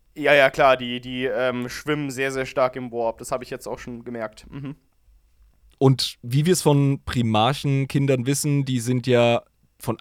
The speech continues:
Speaker 2: Anfang an einfach nur hardcore wissbegierig. Die haben ja auch kaum Zeit, die wachsen ja ultra schnell auf, sind hyperintelligent und sind entsprechend wissensdurstig.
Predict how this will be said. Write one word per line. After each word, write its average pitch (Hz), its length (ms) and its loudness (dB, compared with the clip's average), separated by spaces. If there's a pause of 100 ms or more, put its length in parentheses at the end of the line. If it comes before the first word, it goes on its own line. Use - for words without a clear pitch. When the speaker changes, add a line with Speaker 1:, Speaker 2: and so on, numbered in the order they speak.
Speaker 2:
Anfang 127 400 4
an 95 180 -2
einfach 104 340 -4
nur 110 360 -4
hardcore 110 500 2
wissbegierig. 87 680 -6
Die 101 100 0
haben 120 160 4
ja 120 80 4
auch 113 100 2
kaum 110 220 0
Zeit, 113 240 2
die 95 80 -8
wachsen 104 220 -2
ja 113 80 0
ultra 120 400 -4
schnell 107 200 -2
auf, 123 300 -2 (600)
sind - 340 -4 (300)
hyperintelligent 120 1000 0
und 117 140 0
sind 123 340 -2 (120)
entsprechend 113 580 -2
wissensdurstig. - 880 -6